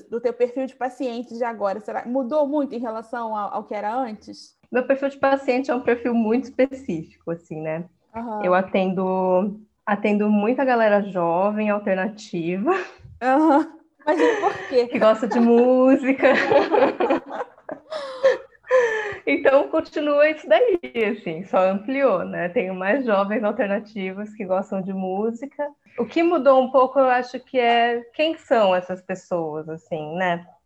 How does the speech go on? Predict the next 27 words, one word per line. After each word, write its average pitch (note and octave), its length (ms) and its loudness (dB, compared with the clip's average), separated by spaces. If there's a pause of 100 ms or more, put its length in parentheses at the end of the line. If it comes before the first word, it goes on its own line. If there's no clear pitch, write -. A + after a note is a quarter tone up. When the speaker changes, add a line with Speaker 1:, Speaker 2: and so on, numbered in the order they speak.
(160)
Speaker 1:
Uhum. A#3+ 340 -4
Speaker 2:
Eu G3+ 260 2
tenho G#3+ 300 2
esse A#3+ 200 -2
perfil G#3+ 600 -2
das G3 180 -4
pessoas F#3+ 500 -4 (300)
que G3 140 -8
ficam G3 380 -8
muito G#3 460 -4
ali F#3 240 -4
pensando F#3 720 -8
e F3+ 40 -10
viajando F#3 720 -6 (200)
sobre F3 220 -10
a F3 80 -6
vida. F3+ 500 -8 (420)
Isso G3 300 -8
é A3 200 2
um, G#3+ 720 -6
um F#3+ 180 -10
grande A3 400 -6
perfil C#4 540 -6
de G#3 120 -12
pacientes G#3+ 560 -8
meus, E3+ 440 -4
assim, D#3 340 -16